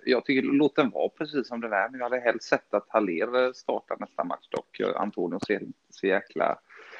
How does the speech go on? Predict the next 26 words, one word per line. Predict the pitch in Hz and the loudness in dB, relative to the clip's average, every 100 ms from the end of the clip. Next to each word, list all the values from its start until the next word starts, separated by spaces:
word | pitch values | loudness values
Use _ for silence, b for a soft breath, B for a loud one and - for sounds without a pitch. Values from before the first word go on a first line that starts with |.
| B | B
Han | - 139 | 2 6
såg | 151 139 | 8 8
inte | 131 | 6
så | 135 | 2
pigg | - 123 107 | 4 4 4
ut | 107 | 0
igår | 107 73 113 | -2 0 4
där. | 123 101 | 6 6
Han | 110 110 - | 6 4 2
får | 113 | 0
nog, | 110 113 107 101 | 2 0 -2 -2
eh, | 104 95 85 62 - _ _ | -2 -2 -4 -6 -10 _ _
komma | - - - | -10 -8 -2
tillbaka, | 104 92 85 - - | 0 0 -4 -6 -8
eller, | - 73 85 76 60 | -6 -4 -4 -4 -6
eh, | - - _ b b b _ - | -10 -14 _ b b b _ -2
någorlunda. | 104 - - - - - B B B B B - | -2 -2 -4 -6 -8 -10 B B B B B -2
Men | 135 151 | 2 6
så | 180 | 8
det, | 170 160 | 8 8
det | |
är | 180 | 8
ju | |
lite | 175 180 170 | 6 4 2
samma, | 190 135 135 147 | 2 4 6 6
eh, | 147 147 147 143 | 6 4 2 0